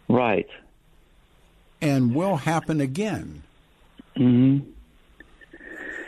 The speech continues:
Speaker 1: If you, if you think it started last Saturday morning, you simply don't understand what's going on.
Speaker 2: Yeah.
Speaker 1: And there's sort of no way around that.
Speaker 2: I read when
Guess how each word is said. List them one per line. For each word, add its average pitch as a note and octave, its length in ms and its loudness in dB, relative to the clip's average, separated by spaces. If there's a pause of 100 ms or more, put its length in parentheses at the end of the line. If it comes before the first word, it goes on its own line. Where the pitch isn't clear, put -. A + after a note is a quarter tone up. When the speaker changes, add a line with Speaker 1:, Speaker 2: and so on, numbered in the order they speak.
(140)
Speaker 1:
If E3+ 400 0
you, F3+ 220 4
if F3 160 2
you E3+ 140 4 (180)
think B3 240 4
it - 120 2 (160)
started E3+ 460 0
last D#3 360 2 (120)
Saturday D3 380 2
morning, C3 500 2 (280)
you E3 280 4 (140)
simply D3+ 300 0
don't C3+ 320 0
understand A#2+ 760 0
what's G#2+ 220 -2
going G2+ 320 2
on. - 260 -4 (520)
Speaker 2:
Yeah. B3 120 -2
Speaker 1:
And C#3 120 0
there's C#3+ 140 -2
sort B3+ 140 2
of D4+ 100 0
no D#3+ 180 2
way D3 200 2
around A2+ 400 0
that. - 260 -4 (520)
Speaker 2:
I C#4+ 140 -2
read F#3 520 -4
when E3 280 -4